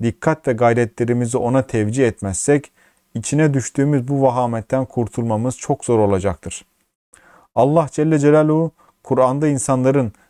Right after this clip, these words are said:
dikkat ve nazarlarını kainata ve kendi nefislerine tevcih edip ilimler arasında herhangi bir ayrım yapmaksızın teşri emirlerde de, tekvini emirlerde de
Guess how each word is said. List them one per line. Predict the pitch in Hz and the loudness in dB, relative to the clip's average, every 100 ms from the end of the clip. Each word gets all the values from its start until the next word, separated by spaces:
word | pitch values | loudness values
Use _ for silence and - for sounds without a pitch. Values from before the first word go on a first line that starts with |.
| _ 104 | _ -4
dikkat | 120 - 165 160 | -4 -2 -2 -2
ve | 135 | -2
nazarlarını | 127 123 113 110 104 95 - | 0 2 2 0 -2 -6 0
kainata | 113 113 120 117 151 139 | 2 2 0 -2 0 2
ve | 127 - _ _ - | 2 0 _ _ -8
kendi | - 120 156 | -4 0 2
nefislerine | 151 123 123 - 117 107 | 2 0 -4 0 0 -2
tevcih | - 110 107 139 131 | -2 -2 0 0 0
edip | 113 107 - _ _ _ | -2 -4 -6 _ _ _
ilimler | 117 131 127 147 | 0 2 2 2
arasında | 123 120 - 107 101 127 135 _ _ | 2 0 -2 -2 2 2 0 _ _
herhangi | 104 113 113 156 139 135 | -2 -2 0 0 0 0
bir | 139 - | 0 2
ayrım | 117 120 135 120 | 2 2 2 0
yapmaksızın | - 127 131 - 110 107 92 _ - _ _ | -2 -2 -2 -2 -2 -2 -4 _ -20 _ _
teşri | - 120 - 160 | -2 -2 2 2
emirlerde | 143 131 123 117 110 104 95 | 2 2 2 2 2 0 2
de, | 123 139 - _ - | 2 2 -6 _ -8
tekvini | 117 - 131 139 | -8 -4 0 2
emirlerde | 160 139 131 123 117 120 135 | 2 2 2 2 0 0 2
de | 139 | 2